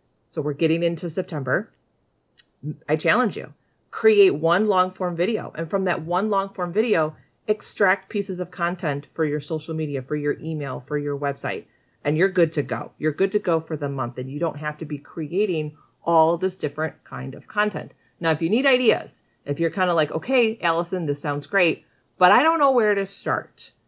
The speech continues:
do me a favor, go in the show notes and grab the twelve month content guide, because I give you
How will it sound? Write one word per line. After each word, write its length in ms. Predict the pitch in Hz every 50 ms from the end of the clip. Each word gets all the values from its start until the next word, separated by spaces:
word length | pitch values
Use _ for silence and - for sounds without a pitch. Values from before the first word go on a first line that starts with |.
| _ _ _ - 151
do 160 | 139 160 165
me 220 | 180 202 233 269
a 60 | 311
favor, 560 | 294 - - 165 139 123 117 85 87 87 - _ -
go 180 | - 147 147 160
in 100 | 185 208
the 60 | 226
show 280 | 220 220 - 196 175 165
notes 240 | 165 156 160 156 - -
and 220 | 160 156 151 139
grab 680 | - - 139 139 156 185 208 202 170 156 147 143 143 -
the 100 | 143 135
twelve 420 | - - - 165 156 165 165 165
month 260 | 170 160 151 143 -
content 520 | - - 143 135 135 127 - 135 123 - -
guide, 260 | 151 135 120 123 -
because 300 | 143 - - 175 170 - -
I 220 | - 226 226 226 _ -
give 320 | - 311 339 349 320 254
you 440 | 185 160 143 127 - - 208 240 262